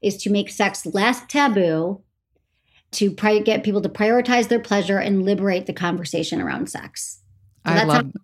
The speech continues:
Speaker 2: I love that. And just to get this over with, because my podca-, in my podcast, we like to do, like, astrology, you know, in the beginning.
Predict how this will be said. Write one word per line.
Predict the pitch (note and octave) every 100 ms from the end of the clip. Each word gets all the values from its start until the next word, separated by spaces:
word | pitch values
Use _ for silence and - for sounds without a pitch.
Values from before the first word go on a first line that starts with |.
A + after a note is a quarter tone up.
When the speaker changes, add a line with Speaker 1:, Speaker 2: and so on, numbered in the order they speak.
| _ _ _ _ _ _ _ _
Speaker 2:
I | F#3 G3+
love | F#3 F3 D#3
that. | C3+ C3+
And | - F3 F3 E3 D#3+ - - _ -
just | G#3 -
to | B3+
get | G#3+ G3 F#3+ -
this | E3+ C#3 F#3+ - _ _ -
over | E3+ E3
with, | D#3+ D3+
because | F3 D#3+ D#3+ C3+ -
my | F3 E3 D#3 D#3 D#3 -
podca-, | C#3+ C#3 -
in | E3+
my | E3 D#3+
podcast, | D#3+ D#3+ D3+ -
we | D#3
like | D3 -
to | E3 D3 D3+
do, | C#3 D#3+ D#3
like, | D3
astrology, | D3 - E3 C#3+ D3 C#3+ C#3
you | C#3+
know, |
in | C#3 D#3
the |
beginning. | D3 F3 A#3+ A3+ G#3+ G#3